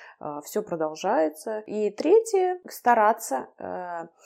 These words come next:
если только эти мысли появляются, и человек не может в этом разобраться, то есть, да, это начинается каша, и, а, соответственно, появляется страх, то, а, стараться прям пересиливать себя и убирать эти мысли. Потому что, ну, мысли, они подкреплены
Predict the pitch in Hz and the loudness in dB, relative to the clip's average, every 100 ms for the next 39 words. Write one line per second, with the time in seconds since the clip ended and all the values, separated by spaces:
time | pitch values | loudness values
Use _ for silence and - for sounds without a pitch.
0 | - - 208 220 190 190 170 170 165 196 | -20 -4 0 0 -2 -4 -4 -4 -4 -4
1 | 196 190 175 190 190 170 165 - 190 - | -4 -4 -2 0 2 0 -2 -6 -8 -4
2 | 190 175 - 208 226 185 147 165 - 220 | -4 -4 -4 -2 -2 -2 -6 -8 -4 -4
3 | 247 254 254 254 247 247 240 - 220 196 | -4 -4 -2 -2 0 -2 -2 -8 -10 -6
4 | 180 185 208 226 190 165 170 185 180 - | -6 -2 -2 -2 -4 -8 -10 -10 -10 -10
5 | - 247 302 - 220 196 185 185 - - | 0 2 2 2 -2 -2 -2 -4 -6 -16
6 | - 165 160 165 180 - 160 170 165 160 | -6 -4 -4 -6 -6 -6 -6 -4 0 0
7 | 160 190 - - 370 370 - 220 - - | -2 -6 -6 2 2 0 -2 -2 -2 -14
8 | - - - 190 185 - 202 254 440 - | -20 -16 -8 -6 -6 -6 2 2 2 0
9 | 320 - - - 190 202 175 - 175 180 | 0 -2 -14 -6 0 0 -2 -6 -4 -2
10 | - 180 247 294 - 320 302 240 196 170 | -2 0 -2 -2 -4 -2 0 0 -2 -4
11 | 190 214 - 202 175 147 - - - 185 | -6 -8 -12 -10 -8 -10 -14 -18 -10 -8
12 | 180 190 202 - 202 202 214 180 285 320 | -6 -8 -8 -4 -2 -2 -4 0 -2 -2
13 | 220 185 170 - 190 220 220 185 - 190 | -2 0 0 -2 -2 -4 -4 -6 -6 -6
14 | 190 202 208 202 180 165 | -4 -4 -4 -4 -6 -10